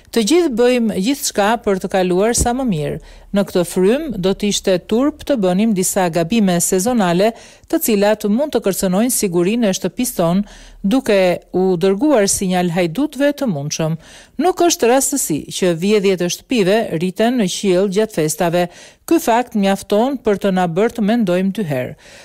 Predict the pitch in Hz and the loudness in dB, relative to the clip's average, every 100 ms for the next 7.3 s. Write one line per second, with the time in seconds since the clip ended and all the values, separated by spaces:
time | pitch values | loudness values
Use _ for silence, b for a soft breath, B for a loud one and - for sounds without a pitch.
0 | B 214 262 - - 294 - 381 370 302 | B -2 0 0 0 0 2 0 0 0
1 | 254 277 214 214 269 214 202 185 262 - | 0 2 0 2 2 2 0 -4 -4 -2
2 | 208 202 180 180 185 175 175 - 180 - | 0 0 0 -2 0 0 0 0 0 0
3 | 196 233 B B B B 185 185 180 170 | 0 -2 B B B B 0 2 2 2
4 | 185 240 277 277 - 202 - 247 320 320 | 0 0 2 0 0 -4 -2 0 2 2
5 | 311 190 185 214 214 247 233 180 165 170 | 2 2 0 0 -2 -4 -2 0 2 2
6 | 170 B B B 185 170 170 180 269 220 | 0 B B B -2 0 2 2 -2 0
7 | 185 202 226 | 2 2 0